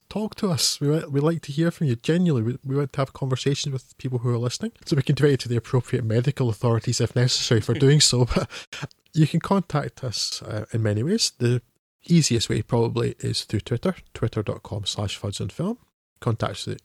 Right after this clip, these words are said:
Facebook, facebook dot com slash fuds on film, or through the, the old-fashioned email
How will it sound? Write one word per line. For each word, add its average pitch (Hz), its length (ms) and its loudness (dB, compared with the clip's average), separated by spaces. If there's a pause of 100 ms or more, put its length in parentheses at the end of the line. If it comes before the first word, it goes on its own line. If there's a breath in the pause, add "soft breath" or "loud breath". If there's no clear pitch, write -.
(160)
Facebook, - 580 0 (160)
facebook 113 380 -6
dot - 180 -12
com 113 220 -4
slash 117 320 -4
fuds 113 240 -4
on 113 100 -4
film, 180 300 -4 (300 soft breath)
or 104 360 -4 (460)
through 104 300 0
the, 104 360 -4
the 110 120 -2
old-fashioned 113 600 -2
email 131 360 2